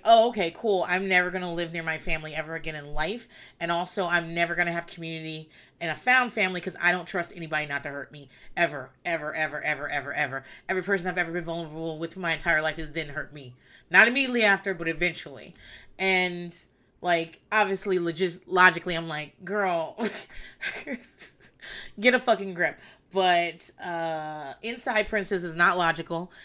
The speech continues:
and she, you can't talk no sense into her, and she, she can't do it. So, anyway, How We Show Up,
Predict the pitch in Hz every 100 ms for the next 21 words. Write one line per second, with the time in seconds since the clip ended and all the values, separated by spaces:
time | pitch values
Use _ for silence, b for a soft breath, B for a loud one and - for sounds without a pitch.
0 | B 160 147 190 175 170 170 208 196 196
1 | 180 170 175 160 156 156 156 147 B B
2 | 170 165 185 - - - - 175 143 143
3 | 110 - B B B _ - 233 214 196
4 | 180 - _ _ _ _ _ _ _ _
5 | _ - 233 185 - - - - 233 233
6 | 240 - 190 156